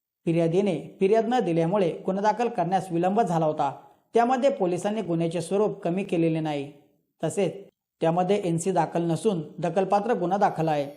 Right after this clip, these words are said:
सदर गुन्ह्याचा तपास चालू आहे. कोपरगाव शहर पोलीस स्टेशन हद्दीत नगर मनमाड महामार्गावर रोडलगत असलेल्या हॉटेल अशोका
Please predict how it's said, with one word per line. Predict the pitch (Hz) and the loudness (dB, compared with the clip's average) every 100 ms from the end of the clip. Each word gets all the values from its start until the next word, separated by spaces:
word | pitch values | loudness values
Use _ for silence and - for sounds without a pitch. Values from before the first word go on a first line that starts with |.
| - _ _ _ | -20 _ _ _
सदर | 240 233 262 | 0 2 2
गुन्ह्याचा | 180 175 170 180 | 2 0 -2 -2
तपास | 190 233 233 | 0 -2 -2
चालू | 185 160 | 0 2
आहे. | 151 139 135 - _ _ _ _ - | 2 -2 -6 -16 _ _ _ _ 0
कोपरगाव | 190 226 233 247 | 2 4 4 4
शहर | 247 247 | 4 2
पोलीस | - 170 165 | 2 2 2
स्टेशन | 175 175 180 | 0 0 0
हद्दीत | 156 151 180 180 - | -2 0 2 2 0
नगर | 170 180 214 | -2 2 2
मनमाड | 226 233 247 | 0 0 0
महामार्गावर | 208 151 165 165 180 202 147 139 | 0 -2 0 0 2 2 2 -2
रोडलगत | 156 180 190 196 226 - | -2 0 0 0 -2 -4
असलेल्या | 143 196 214 143 - - - - | -6 0 2 2 -2 -16 -20 -2
हॉटेल | 180 233 240 202 | 0 2 0 -2
अशोका | 151 185 202 | -2 0 2